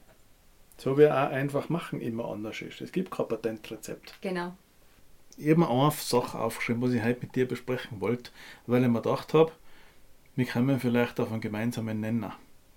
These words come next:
Speaker 1: Das denken wir nicht bei jedem. Aber da habe ich mir gedacht, du bist Unternehmerin, Mutter, Ehefrau, ähm, Master of Communications, weltoffene Tirolerin, Kulturfreundin, Lebensgenießerin.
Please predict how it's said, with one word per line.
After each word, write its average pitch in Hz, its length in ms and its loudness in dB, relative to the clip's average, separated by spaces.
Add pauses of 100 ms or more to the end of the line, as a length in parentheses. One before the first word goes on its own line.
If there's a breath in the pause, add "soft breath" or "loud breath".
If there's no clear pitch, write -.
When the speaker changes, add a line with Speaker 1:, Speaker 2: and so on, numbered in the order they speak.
(160)
Speaker 1:
Das 143 120 -10
denken 147 320 2
wir 147 60 4
nicht 165 160 2
bei 110 80 0
jedem. 104 340 -2 (400 loud breath)
Aber 120 180 4
da 131 100 6 (500)
habe 160 120 4
ich 160 60 6
mir 151 100 6
gedacht, 151 240 8 (200)
du 156 60 -10
bist 151 260 2
Unternehmerin, 147 720 4
Mutter, 143 520 6
Ehefrau, 139 840 6 (540 soft breath)
ähm, 127 840 2 (260)
Master 139 640 2
of 131 140 0
Communications, 147 1040 2 (320 loud breath)
weltoffene 156 760 8
Tirolerin, 160 680 12
Kulturfreundin, 156 1000 8
Lebensgenießerin. 151 1400 6